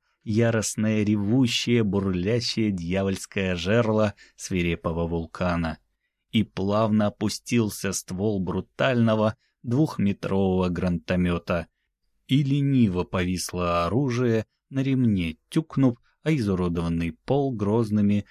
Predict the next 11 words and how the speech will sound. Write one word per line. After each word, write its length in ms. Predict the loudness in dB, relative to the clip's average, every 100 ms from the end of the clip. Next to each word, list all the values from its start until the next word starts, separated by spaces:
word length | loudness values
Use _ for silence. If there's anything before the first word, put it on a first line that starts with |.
| _
электромагнитами 1200 | -2 0 0 -2 -2 -2 0 2 2 2 2 2 0 _
ствольного 640 | -20 -10 -4 -2 -2 -4
ускорителя. 880 | -6 -8 -8 -4 -4 -4 -4 -4 -6 -12 _ _ _ _ _ _ _ _ _ _
"Простите, 1080 | -6 2 2 2 -4 -2 0 0 0 -2 -6 _ _
братья!" 840 | -6 0 4 4 4 -2 -2 -2 -4 _ _ _ _ _
с 160 | -18 -16
крайне 500 | -2 2 2 2 2
болезненным 680 | 2 2 2 0 -2 -4
сочувствием 800 | -4 -8 -6 -4 -4 -2 2 2
прошептал 680 | 0 -4 -4 -6 -4 -2 0
Леонидас. 800 | 0 -2 -2 -4 -6 -8 -10 -14